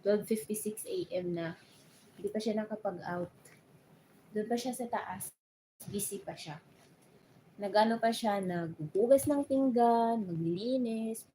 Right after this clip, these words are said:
magtat-, magtatapon pa yun ng basura. Yan ang buhay natin. Buhay katulong, no? Buhay katulong ng isa, buhay.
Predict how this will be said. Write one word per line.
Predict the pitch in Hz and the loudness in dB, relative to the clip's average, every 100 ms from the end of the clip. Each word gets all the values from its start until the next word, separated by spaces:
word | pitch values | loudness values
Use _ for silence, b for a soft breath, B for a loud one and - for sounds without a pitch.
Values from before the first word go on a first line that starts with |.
| _ _ _ _ _ _ _ _ _ _ _ | _ _ _ _ _ _ _ _ _ _ _
magtat-, | - - 180 - - | -18 -4 -4 -4 -6
magtatapon | 180 180 180 180 180 180 185 185 | -4 -4 -6 -8 -8 -8 -8 -2
pa | 190 | 0
yun | 185 | 0
ng | 180 175 | -2 -2
basura. | 180 - 254 277 277 262 220 214 220 - B B B - - - 226 | -2 0 0 2 4 4 2 -2 -6 -10 B B B -20 -20 -10 -2
Yan | 254 | 0
ang | 262 | 4
buhay | 233 240 240 226 | 6 6 6 4
natin. | 202 196 196 180 175 - | 2 -4 -6 -8 -10 -10
Buhay | 170 190 190 185 | -6 -2 0 0
katulong, | 185 180 170 170 170 170 | -2 -2 0 0 0 -2
no? | 180 226 - - - - _ _ _ - - - _ - - - - - | -4 -8 -14 -20 -20 -20 _ _ _ -20 -20 -20 _ -20 -20 -20 -18 -2
Buhay | 208 226 | 2 4
katulong | 214 202 202 196 185 | 2 2 2 2 0
ng | 185 185 180 | -2 -2 -4
isa, | 190 190 185 202 - | -6 -6 -4 -4 -6
buhay. | 175 175 180 | -8 -6 -4